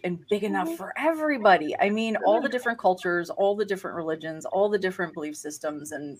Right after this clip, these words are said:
Speaker 1: right, spirituality. I mean, there is a little something for absolutely everyone. But I think where we miss the mark, and I'm hoping,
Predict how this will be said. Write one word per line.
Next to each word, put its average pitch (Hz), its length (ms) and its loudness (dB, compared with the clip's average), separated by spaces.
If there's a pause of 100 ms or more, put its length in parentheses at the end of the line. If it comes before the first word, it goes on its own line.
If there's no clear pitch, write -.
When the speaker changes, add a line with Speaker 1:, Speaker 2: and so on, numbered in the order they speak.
(120)
Speaker 1:
right, 175 220 4
spirituality. 160 760 4
I 180 60 6
mean, 196 260 2 (800)
there 220 380 10
is 190 140 6
a 175 60 8
little 214 320 6
something 233 460 4
for - 440 -4 (220)
absolutely 185 1500 6 (260)
everyone. 131 920 0 (680)
But 196 240 4
I 214 160 12
think 254 440 -2
where 196 260 6
we 185 220 2
miss 185 380 0
the - 120 -8
mark, 180 500 2
and 170 120 0
I'm 165 140 0
hoping, 190 560 -2